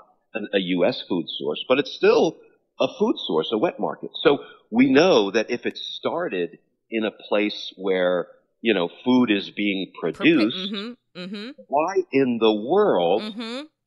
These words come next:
Speaker 1: would we have our government say, "Okay, we have this enormous batch of infected workers
Speaker 2: Mm.
Speaker 1: in meatpacking plants. We want you all, we are ordering you all, while you're sick,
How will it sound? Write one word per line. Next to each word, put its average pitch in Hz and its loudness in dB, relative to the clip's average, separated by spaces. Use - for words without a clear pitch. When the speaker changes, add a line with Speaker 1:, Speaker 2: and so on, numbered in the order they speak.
Speaker 1:
would 220 -8
we 139 0
have 160 0
our 127 0
government 151 0
say, 123 0
"Okay, 143 0
we 156 0
have 196 -4
this 180 -2
enormous 135 0
batch 117 -6
of 92 -6
infected 107 -6
workers - -2
Speaker 2:
Mm. 196 -6
Speaker 1:
in 90 0
meatpacking - -6
plants. 87 -2
We 123 4
want 139 0
you 104 0
all, 90 4
we 147 4
are 135 4
ordering 101 0
you 80 -4
all, 76 -6
while 139 2
you're 92 -2
sick, - -10